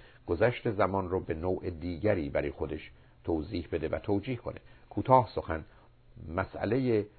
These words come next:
انسانی که بین سه تا هفت سالگی آسیب دیده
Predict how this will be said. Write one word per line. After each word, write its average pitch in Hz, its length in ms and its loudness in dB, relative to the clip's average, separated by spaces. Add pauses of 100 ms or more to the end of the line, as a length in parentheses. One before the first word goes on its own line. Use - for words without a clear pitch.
(160)
انسانی 92 540 -2
که 90 120 -4
بین 80 260 -2
سه 78 200 -4
تا 76 160 -2
هفت 76 280 -2
سالگی 76 340 -2
آسیب 78 420 -2
دیده 104 320 -2